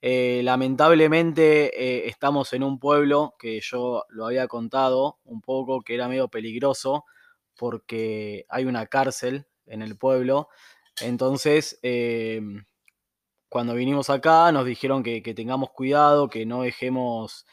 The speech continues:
las casas abiertas y, y, y todo ese tema que acá en Australia en algunos pueblos es común. Eh,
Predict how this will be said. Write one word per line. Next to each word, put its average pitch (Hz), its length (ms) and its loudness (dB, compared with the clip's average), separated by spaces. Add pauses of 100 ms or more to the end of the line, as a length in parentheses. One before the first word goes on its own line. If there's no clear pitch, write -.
(360)
las 107 480 -8
casas 117 360 -6
abiertas 123 1000 2
y, 95 220 -14 (100)
y, 104 260 -14
y 104 40 -12
todo 127 220 0
ese 123 180 -6
tema 139 240 0
que 120 80 -4
acá 113 180 -4
en 127 60 -4
Australia 127 680 -4
en 110 140 -12
algunos 117 380 -6
pueblos 131 840 -2
es 123 140 -8
común. 151 500 -2 (720)
Eh, 123 880 0